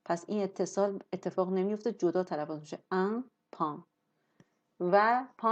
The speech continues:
هم یه کلمهٔ مسکولا، از ان می‌فهمیم که مسکولا هست و سنگولیه، یعنی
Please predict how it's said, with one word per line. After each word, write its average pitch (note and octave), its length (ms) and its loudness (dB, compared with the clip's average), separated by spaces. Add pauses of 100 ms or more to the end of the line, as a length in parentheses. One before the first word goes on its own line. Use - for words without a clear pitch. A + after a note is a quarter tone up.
هم B3+ 120 0
یه B3+ 100 0
کلمهٔ F#3+ 400 0
مسکولا، F3 760 0
از A3+ 340 -6
ان F3+ 140 0
می‌فهمیم G#3 420 -4
که G3 60 -4
مسکولا E3+ 540 -2
هست A#3+ 440 -6
و G#3 500 0 (500)
سنگولیه، D#3 920 -6
یعنی F3+ 680 -4